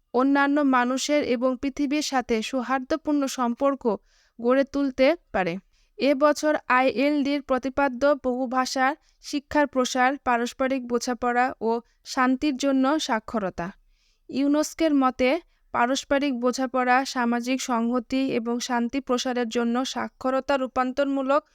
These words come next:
সম্ভাবনাকে কাজে লাগানোর একান্ত প্রয়োজন রয়েছে। আজকের বিশ্বে যেখানে বহুভাষিকতা অনেকের জন্য একটি সাধারণ অনুশীলন, সাক্ষরতার বিকাশ এবং শিক্ষার জন্য প্রথম ভাষাভিত্তিক বহুভাষিক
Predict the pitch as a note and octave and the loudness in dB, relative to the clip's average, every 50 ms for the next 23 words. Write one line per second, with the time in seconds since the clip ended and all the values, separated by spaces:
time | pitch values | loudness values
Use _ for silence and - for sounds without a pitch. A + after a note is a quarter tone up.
0 | _ _ _ _ - - - C4 A#3+ A#3+ A#3+ B3+ B3+ C4+ C4+ C#4 C#4 C4+ - C#4+ | _ _ _ _ -14 -6 -2 0 0 0 0 0 0 0 0 0 0 0 0 -2
1 | D4 - - B3 A#3+ A#3 C4 C4 B3+ B3 A#3 A3+ A3+ A#3 A#3 B3 B3+ C4 - - | 0 0 0 0 0 2 0 0 2 2 0 0 0 0 0 0 0 -2 -2 -4
2 | A#3+ - C4+ C#4 C#4+ C4+ D4+ C#4+ - C4 B3+ A#3+ A#3+ A#3 A#3 A#3+ A3+ G#3+ G#3+ G3 | -2 0 0 0 0 0 0 -2 0 0 0 0 0 0 -2 -2 -2 -2 -2 -4
3 | F#3 F#3 - - G3+ F#3+ G#3 _ _ _ _ _ _ _ _ _ - - A#3 A3+ | -4 -6 -6 -8 -8 -10 -10 _ _ _ _ _ _ _ _ _ -6 -2 -2 -2
4 | A3+ - - - D4+ D4+ C#4+ B3 A#3+ C#4 B3+ - - D4+ C#4+ B3 C4+ C4+ C4 C4+ | -2 -2 -4 -2 0 0 0 0 -4 -4 -4 -4 -4 -4 -2 0 -2 -2 0 0
5 | C4+ C#4 C#4 B3+ A#3 B3+ B3+ C4 B3+ B3 B3 B3 - C#4 - C#4 C4+ C4 - C4+ | 0 0 0 0 0 0 0 0 0 0 -2 -2 -2 -2 0 0 0 2 2 2
6 | C#4 D4 - _ - - A#3 A#3+ B3 B3+ B3 - C#4+ C4 A#3 - C4 B3+ B3+ C4 | 2 2 -2 _ -4 -2 0 0 0 0 0 0 -2 -2 0 0 0 0 2 2
7 | C4+ B3+ B3 A3+ - - C4 C#4+ D4+ _ _ _ _ _ _ - - C4 B3+ B3 | 2 0 0 -2 -4 -4 -4 -4 -4 _ _ _ _ _ _ -10 -2 0 0 2
8 | B3+ C4+ C#4+ D4 C#4+ - - A#3+ B3+ B3+ C4 - C#4 C4 A#3 B3 B3 C#4 D#4 _ | 2 2 2 0 0 0 -2 -2 -2 -2 -4 -4 -6 -2 0 0 0 0 -2 _
9 | - - - - C4 B3 - - - C#4 C#4 C4+ C4 - C#4+ C#4 A#3+ A#3 A#3+ A3+ | -10 -10 -4 -2 -2 -2 -2 -2 -2 0 0 2 2 2 2 0 0 -4 -6 -6
10 | - - B3+ C4 C4 - C4+ B3 A3+ A#3 A#3 B3+ B3+ _ _ _ _ _ - - | 0 2 2 2 2 0 -4 -4 -2 -2 -4 -4 -6 _ _ _ _ _ -10 -6
11 | C#4+ C#4+ - - - D4 D4 B3+ - C#4 C4+ C4 C4 C4+ C#4+ C4+ _ - C4+ C4+ | -6 -6 -6 -2 0 0 0 0 0 0 0 0 0 0 -2 -2 _ -2 -4 -2
12 | - - C#4 C#4+ D#4 E4 - _ _ _ _ - A#3+ A#3 A#3+ - C4+ C4 A#3+ B3+ | 0 0 0 0 0 -2 -4 _ _ _ _ -4 -2 -2 0 2 0 0 2 0
13 | C4+ C4 _ _ - C4+ C4+ C#4 - - A3+ G#3+ B3 C4 C4+ B3 B3+ B3 B3 - | -2 -2 _ _ -4 -2 -2 -2 -4 -6 -4 -2 0 0 2 2 2 0 0 0
14 | C#4 C4+ | -4 -6